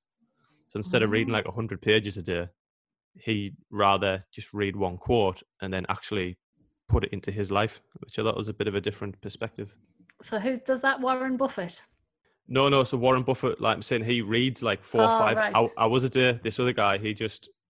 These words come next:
Speaker 1: he reads
Speaker 2: Mm.
Speaker 1: one sentence and that's it, closes the book. He says, "Even if it's not a quote, even if I just open a book to a page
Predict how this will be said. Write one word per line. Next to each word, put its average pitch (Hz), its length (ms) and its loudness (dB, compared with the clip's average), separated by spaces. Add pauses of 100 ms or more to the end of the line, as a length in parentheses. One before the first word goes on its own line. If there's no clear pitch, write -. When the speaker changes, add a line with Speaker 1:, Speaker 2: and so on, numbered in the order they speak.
(120)
Speaker 1:
he 110 140 -8
reads 107 260 -2
Speaker 2:
Mm. 98 60 -8
Speaker 1:
one 110 160 -2
sentence 117 460 -4
and 113 100 -6
that's 110 160 -4
it, 95 160 -6
closes 117 260 0
the 120 80 -4
book. 98 280 0 (520)
He 127 60 -20
says, 123 180 -2
"Even 135 220 2
if 123 80 0
it's - 100 -8
not 117 80 2
a 104 60 -4
quote, 131 320 2
even 123 180 -2
if 117 80 -6
I 113 80 2
just 113 180 0
open 117 240 -2
a 110 60 -4
book 127 260 0
to 104 100 -4
a 95 40 -2
page 101 480 -4